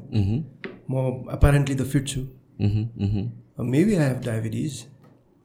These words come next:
Speaker 2: यसको त डायबिटिजको पनि त यतिकै as such, अ, सिम्टम हुँदैन नि। डायबिटिज र प्रेसरलाई त अझ, अ, म
Speaker 1: साइलेन्ट
Speaker 2: पढ्दै
Speaker 1: किलर भन्छ।
Speaker 2: गर्दाखेरि, अ, भुसको आगो भन्नुहुन्थ्यो कि मेरो प्रोफेसरले।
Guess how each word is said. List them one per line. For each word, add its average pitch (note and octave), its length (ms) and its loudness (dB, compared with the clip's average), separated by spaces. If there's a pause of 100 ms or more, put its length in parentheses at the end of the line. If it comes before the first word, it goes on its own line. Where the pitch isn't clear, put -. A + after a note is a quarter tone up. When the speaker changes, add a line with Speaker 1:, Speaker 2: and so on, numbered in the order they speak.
(240)
Speaker 2:
यसको D#3+ 220 -2
त E3 80 -2 (400)
डायबिटिजको F3 560 0
पनि F#3+ 160 -8
त F3 60 -6
यतिकै C#3 400 -4
as - 40 -8
such, - 480 -6
अ, - 20 -12 (600)
सिम्टम B2+ 380 -4
हुँदैन G2 340 -6
नि। A#2+ 80 -8 (840)
डायबिटिज F3 460 -2
र F3+ 60 -2
प्रेसरलाई D3+ 520 -2
त C#3+ 100 -8
अझ, B2+ 300 -4
अ, A2+ 640 -6 (100)
म A2+ 220 -2
Speaker 1:
साइलेन्ट G#2 280 6
Speaker 2:
पढ्दै C#3 120 4
Speaker 1:
किलर F2+ 140 6
भन्छ। D#2+ 80 2
Speaker 2:
गर्दाखेरि, B2+ 380 0
अ, G2+ 80 -4
भुसको G2+ 580 -4
आगो B2 300 2
भन्नुहुन्थ्यो G2+ 380 -4
कि D3 60 0
मेरो C3 160 0
प्रोफेसरले। A2 560 -4